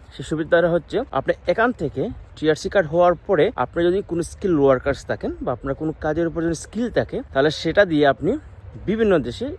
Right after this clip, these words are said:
ইউরোপ, আমেরিকা, কানাডা, যে কোনো দেশে আপনি এখান থেকে ইজিলি চলে যেতে পারবেন। তো এটা হচ্ছে সেকেন্ড সুবিধা। তারপরে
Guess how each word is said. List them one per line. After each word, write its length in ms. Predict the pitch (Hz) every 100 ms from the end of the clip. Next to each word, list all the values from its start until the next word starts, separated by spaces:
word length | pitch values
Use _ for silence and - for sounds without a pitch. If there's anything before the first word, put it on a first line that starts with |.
| -
ইউরোপ, 600 | 135 139 175 - - -
আমেরিকা, 400 | 135 131 135 208 - -
কানাডা, 380 | 143 131 127 202 -
যে 200 | 110 131
কোনো 220 | 180 214 247
দেশে 240 | 214 202
আপনি 280 | 165 175 294 - - -
এখান 340 | - 147 202 185
থেকে 260 | 160 233 - -
ইজিলি 360 | 170 175 277 269 -
চলে 180 | - 220
যেতে 180 | 151 123
পারবেন। 360 | - 107 101 104 101
তো 100 | - 117
এটা 160 | - 180
হচ্ছে 180 | 208 233
সেকেন্ড 420 | - 214 220 147
সুবিধা। 380 | - 110 107 170 -
তারপরে 200 | 147